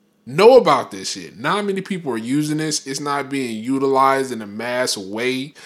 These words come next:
There's a lot of stuff happening. There's still a lot of growth. Institutions obviously are starting to pay attention. Big box companies are starting to t-, pay attention. Obviously, the S E C is paying mad attention. Big banks are starting to pay attention.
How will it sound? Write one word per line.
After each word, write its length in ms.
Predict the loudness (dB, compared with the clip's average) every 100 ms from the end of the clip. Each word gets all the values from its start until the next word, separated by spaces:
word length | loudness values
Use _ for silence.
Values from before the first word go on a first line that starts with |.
| -20 -20 0
There's 200 | 2 2
a 40 | 2
lot 200 | 0 0
of 60 |
stuff 240 | -2 -4 -2
happening. 400 | -2 -2 -4 -4
There's 140 | -2
still 140 | -2 -2
a 40 |
lot 180 | -2 -4
of 120 | -8
growth. 400 | -6 -2 -2 -2
Institutions 760 | -6 -6 -6 -6 -8 -8 -12 -10
obviously 460 | -8 -6 -4 -6 -4
are 60 | -8
starting 320 | -6 -6 -8
to 40 |
pay 140 | -8 -6
attention. 500 | -4 -6 -6 -10 -12 -18 -20 -20 _
Big 220 | -4 -2
box 220 | -2 -4 -4
companies 500 | -4 -4 -4 -8 -8
are 40 |
starting 280 | -4 -4 -4
to 280 | -6 -6 -8
t-, 220 | -12 -8
pay 140 | -2 -2
attention. 460 | -2 -6 -8 -8
Obviously, 420 | -6 -6 -4 -6
the 140 | -4 -6
S 200 | -6 -6
E 100 | -6
C 240 | -6 -6
is 80 | -10
paying 300 | -10 -12 -8
mad 180 | -8 -8
attention. 540 | -6 -6 -6 -10 -12 -12
Big 220 | -12 -6
banks 320 | -6 -2 -4
are 60 | -4
starting 300 | -4 -6 -8
to 60 |
pay 120 | -10 -8
attention. 420 | -10 -10 -12